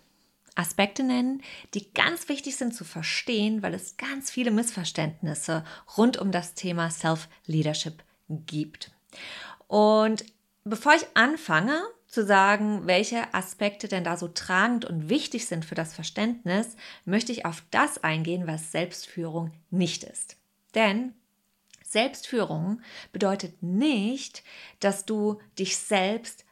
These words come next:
ständig total unter Kontrolle hast. Okay? Es geht nicht darum, dass du dich selber so führst, dass das alles anstrengend ist, dass du da,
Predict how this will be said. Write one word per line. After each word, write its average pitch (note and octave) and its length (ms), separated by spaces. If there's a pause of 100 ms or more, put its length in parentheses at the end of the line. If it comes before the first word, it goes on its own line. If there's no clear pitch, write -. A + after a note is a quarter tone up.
ständig G3+ 1000 (300)
total G3 1040
unter D#3+ 260
Kontrolle - 520
hast. - 340 (220)
Okay? G#3 400 (560)
Es G#3+ 140
geht A#3 220
nicht C#4 520
darum, G#3+ 400
dass G3+ 180
du G#3+ 120
dich G#3 200
selber F#3 340
so A#3+ 420
führst, G#3+ 680 (200)
dass F3+ 160
das F3+ 240
alles F3+ 400 (240)
anstrengend G3+ 840
ist, F#3 440
dass F3 180
du F#3 100
da, F3+ 360